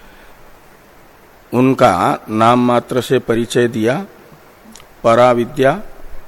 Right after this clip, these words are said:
और अपराविद्या। पराविद्या कौन है, अपराविद्या कौन है,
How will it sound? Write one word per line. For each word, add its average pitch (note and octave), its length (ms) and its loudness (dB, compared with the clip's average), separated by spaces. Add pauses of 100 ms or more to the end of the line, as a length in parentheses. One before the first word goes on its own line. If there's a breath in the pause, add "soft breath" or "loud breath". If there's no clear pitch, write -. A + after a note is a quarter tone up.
और D3 340 -4
अपराविद्या। F2 840 -2 (1800 loud breath)
पराविद्या C3 640 6
कौन C3 380 2
है, C3+ 280 -2 (140)
अपराविद्या A#2+ 760 2
कौन A#2+ 320 -2
है, B2 260 -4